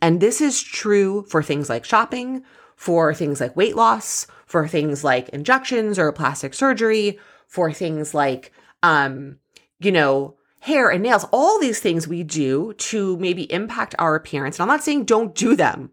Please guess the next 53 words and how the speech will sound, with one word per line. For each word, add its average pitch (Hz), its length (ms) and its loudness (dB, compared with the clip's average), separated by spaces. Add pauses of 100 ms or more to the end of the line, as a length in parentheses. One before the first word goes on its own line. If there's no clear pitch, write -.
right? 165 340 2
I 202 120 4
am 208 240 2
all 233 300 4
for 220 260 0
doing 208 380 -2
these 160 180 -2
things, 147 220 -2
but 151 180 -8 (160)
I 185 160 2
think 190 140 -8
we 247 100 -8
have - 300 -4
to 170 80 -8
get 156 100 -2
a 127 60 -2
lot 123 280 -2
more 208 160 -8
curious 165 580 -4
about 127 380 -2 (220)
why. - 380 2 (1040)
We 190 80 -4
say 254 220 4
we're 269 120 2
doing 220 280 4
it 185 120 0
to 196 80 -2
make 160 160 0
us 156 100 -4
happy. - 540 -4 (300)
Is 226 160 4
it 269 80 4
actually 202 340 2
making 165 320 -2
us 151 80 -6
happy? 143 320 -2
What 160 160 0
does 190 160 -6
that 156 180 -2
mean? 143 380 -6 (840)
And 190 200 2 (560)
one 190 220 4
of 381 60 0
the 240 60 2
big 170 200 2
questions 143 400 -4
that 151 100 -2
this - 160 -4
brings 139 220 -2
up 139 160 -2
for 143 100 -6
me 135 140 0
is, 135 120 -2